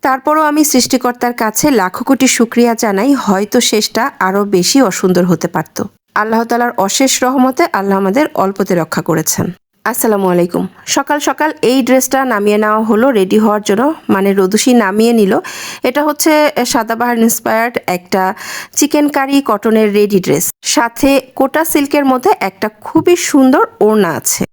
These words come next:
সালোয়ারটা হচ্ছে প্লেন কটনের। আর এই তো এই ড্রেসটার আকর্ষণীয় পার্ট হচ্ছে এর স্লিভসটা। স্লিভসের কাজ আমার কাছে অনেক বেশি ভালো লাগে।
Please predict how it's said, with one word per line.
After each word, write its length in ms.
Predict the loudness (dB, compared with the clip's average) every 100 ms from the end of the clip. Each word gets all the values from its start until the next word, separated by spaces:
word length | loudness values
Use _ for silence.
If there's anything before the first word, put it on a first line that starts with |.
| -6
সালোয়ারটা 440 | -2 0 0 0
হচ্ছে 180 | 0 0
প্লেন 300 | 0 0 2
কটনের। 480 | 0 0 0 2 0 0
আর 180 | -4 -4 0
এই 220 | 2 2
তো 260 | 2 0 0
এই 220 | 0 0 2
ড্রেসটার 440 | 2 0 0 -2
আকর্ষণীয় 540 | -2 -2 0 2 0
পার্ট 340 | 0 -2 0 -2
হচ্ছে 240 | 0 -2
এর 200 | 0 0
স্লিভসটা। 540 | 0 0 0 0 -2 -2
স্লিভসের 420 | 0 0 0 -2
কাজ 240 | -4 -4
আমার 180 | -2 -4
কাছে 200 | -2 0
অনেক 240 | 0 0
বেশি 240 | 0 0 2
ভালো 280 | 2 2 2
লাগে। 340 | 0 0